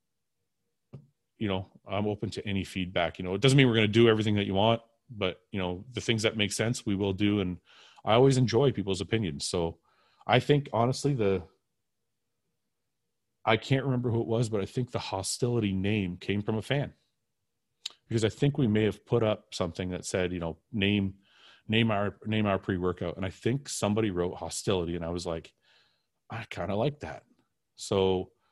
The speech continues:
we are watching, we are listening, and we, and I like the connection that I have to you guys. So it makes it, the company a little more special, 'cause we're not just some big, massive company that doesn't connect at all with our,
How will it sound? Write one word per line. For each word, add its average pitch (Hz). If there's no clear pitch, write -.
we 120
are 143
watching, 127
we 101
are 107
listening, 107
and 92
we, 92
and 101
I 101
like 98
the 98
connection 92
that 85
I 87
have 85
to 98
you 92
guys. 95
So 87
it 104
makes 107
it, 104
the 98
company 95
a 90
little 90
more 90
special, 90
'cause 87
we're 87
not 90
just -
some 92
big, 98
massive 87
company 87
that 80
doesn't 87
connect 92
at 90
all 85
with 85
our, 80